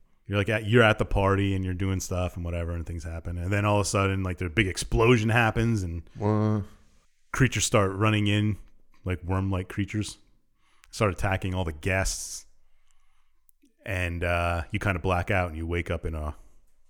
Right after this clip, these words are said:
Speaker 1: control room.
Speaker 2: I also have a note here that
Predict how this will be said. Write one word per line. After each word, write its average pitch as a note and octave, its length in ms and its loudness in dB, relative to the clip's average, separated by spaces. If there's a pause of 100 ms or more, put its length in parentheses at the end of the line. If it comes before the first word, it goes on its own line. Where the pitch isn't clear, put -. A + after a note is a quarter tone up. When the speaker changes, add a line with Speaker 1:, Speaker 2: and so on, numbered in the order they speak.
(100)
Speaker 1:
control F#2 460 -2
room. D2+ 220 -6 (1080)
Speaker 2:
I F2 60 4
also F#2+ 180 6
have D#2+ 140 8
a D#2+ 40 2
note D#2+ 260 2
here D#2 200 4
that C#2+ 300 0